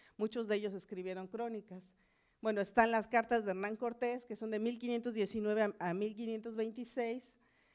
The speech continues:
Fernando de Oviedo, que es de mil quinientos veintiséis, Álvar Núñez Cabeza de Vaca, que fue un español que terminó, eh, naufragando y terminó perdido por muchos años en la península de Florida, y ya después, bueno,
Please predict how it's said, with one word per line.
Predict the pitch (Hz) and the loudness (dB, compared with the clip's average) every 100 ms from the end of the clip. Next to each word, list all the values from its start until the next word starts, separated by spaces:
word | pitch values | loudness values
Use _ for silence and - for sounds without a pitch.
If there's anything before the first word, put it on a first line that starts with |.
| _ - | _ -4
Fernando | 233 226 247 247 | -2 0 0 2
de | 240 226 | 2 2
Oviedo, | 214 226 226 226 | 4 4 4 2
que | 226 | 0
es | |
de | 214 | 2
mil | 214 220 | 2 0
quinientos | 220 220 226 240 | -2 -4 -4 -4
veintiséis, | 233 240 240 - 240 240 277 - _ _ _ _ - | -4 -6 -6 -2 0 0 -4 -12 _ _ _ _ 6
Álvar | 247 254 254 | 8 8 4
Núñez | 247 254 262 247 | 2 -2 -2 0
Cabeza | 233 202 220 254 | 2 2 2 2
de | 254 254 | 4 6
Vaca, | 247 226 233 269 320 - - - | 6 6 0 -4 -6 -18 -20 -12
que | - 185 | -8 -6
fue | 208 220 | 0 0
un | 240 | 0
español | 233 233 214 208 220 | -4 -2 -2 0 -2
que | 214 | -2
terminó, | 196 180 165 175 175 185 185 180 170 | -2 -2 -2 -2 -2 -2 -2 -4 -4
eh, | 160 156 151 | -4 -4 -6
naufragando | 160 151 - 170 165 185 175 208 - - - - _ - | -6 -6 0 0 2 0 0 -4 -6 -20 -20 -20 _ -14
y | 190 | -14
terminó | - - 196 214 254 | -8 -4 -2 -2 0
perdido | 247 254 233 247 240 | 2 2 2 0 2
por | 233 | 0
muchos | 214 233 254 240 | 0 -2 -4 -2
años | 240 233 233 | -2 -2 -2
en | 208 185 165 | -4 -2 -2
la | 160 160 151 147 143 - - - - | -2 -2 -4 -4 -8 -12 -20 -20 -10
península | - 180 202 202 214 180 | -2 0 0 -2 0 0
de | 165 | 0
Florida, | 180 190 240 208 - - _ _ _ _ - | -2 -4 -2 -6 -8 -20 _ _ _ _ -18
y | 175 | -8
ya | 180 | -6
después, | 185 180 - 185 | -6 -6 -8 -10
bueno, | 160 151 | -8 -8